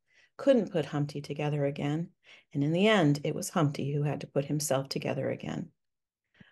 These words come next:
No one can do this work for anyone else. No one is coming to save anyone. Each must save his or herself. Outsourcing this work is ill-advised.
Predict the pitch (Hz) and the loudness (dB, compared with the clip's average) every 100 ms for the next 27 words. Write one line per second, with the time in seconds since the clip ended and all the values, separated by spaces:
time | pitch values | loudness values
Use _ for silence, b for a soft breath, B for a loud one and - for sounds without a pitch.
0 | b - 262 269 151 147 147 147 135 - | b 4 8 8 8 4 4 4 2 2
1 | 139 - - - 143 143 143 143 160 208 | 0 0 -2 -4 -2 -2 -2 -2 -2 -2
2 | 208 180 175 202 220 220 - 175 170 185 | -2 0 2 2 2 0 -2 -2 -2 -4
3 | 175 165 160 160 _ - 202 185 143 - | -2 0 0 -2 _ -4 -2 0 -2 -6
4 | - - _ _ b b b 143 147 - | -10 -14 _ _ b b b 0 0 0
5 | 226 - 175 170 - 156 147 143 185 185 | -2 0 2 0 0 -2 -2 -2 -4 -2
6 | - 143 151 208 165 - _ _ _ _ | 0 0 0 -2 -2 -4 _ _ _ _
7 | _ b b b - 269 - - 156 143 | _ b b b 0 0 0 2 2 2
8 | 151 147 143 - 147 151 147 - 131 143 | 2 4 2 0 -2 -2 -4 0 2 2
9 | 165 123 - - - - | 2 -4 -4 -8 -12 -16